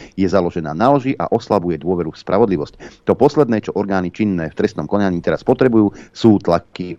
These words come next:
od politikov. Zaujímavé je, že Zuzka sa takto nevyjadruje, čo sa týka trestného stíhania Kisku. Veď aj to je podľa zákona,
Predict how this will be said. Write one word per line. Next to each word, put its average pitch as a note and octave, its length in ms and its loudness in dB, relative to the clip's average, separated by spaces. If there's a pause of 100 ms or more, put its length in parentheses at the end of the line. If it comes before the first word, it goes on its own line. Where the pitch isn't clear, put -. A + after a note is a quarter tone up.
od D2+ 400 -16
politikov. D2 640 -4 (480)
Zaujímavé F3 640 4
je, F#2+ 160 4 (320)
že D#2 140 -6 (260)
Zuzka E2 400 -4
sa - 80 -2
takto - 480 -4
nevyjadruje, E2 960 2 (480)
čo F#2+ 100 0
sa - 140 2
týka F2 480 4
trestného F2 400 -2
stíhania F2+ 480 0
Kisku. - 560 -4
Veď D#2+ 240 4
aj - 0 -
to - 160 0
je - 20 6
podľa F#2+ 460 0
zákona, F2 240 -6